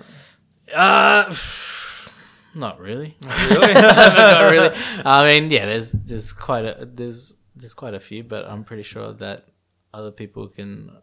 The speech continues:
Speaker 1: plug themselves. But I, as far as I personally know, or personally can attest to, um,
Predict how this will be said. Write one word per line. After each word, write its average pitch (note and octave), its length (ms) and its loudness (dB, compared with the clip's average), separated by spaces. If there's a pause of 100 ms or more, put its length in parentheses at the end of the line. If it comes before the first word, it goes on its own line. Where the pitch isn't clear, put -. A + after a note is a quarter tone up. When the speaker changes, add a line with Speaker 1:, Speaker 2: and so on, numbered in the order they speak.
(320)
Speaker 1:
plug A2+ 180 -18
themselves. B2 400 -12
But A#2 300 -6
I, A#2 160 -10
as A#2+ 200 -14
far - 520 -8
as A#2+ 100 -6
I A#2+ 120 -6
personally A#2+ 480 -10
know, A#2+ 280 -8
or C3+ 80 -8
personally B2 580 -10 (460)
can C3 220 -6
attest B2 420 -8
to, D3+ 200 -6 (680)
um, C3 760 -6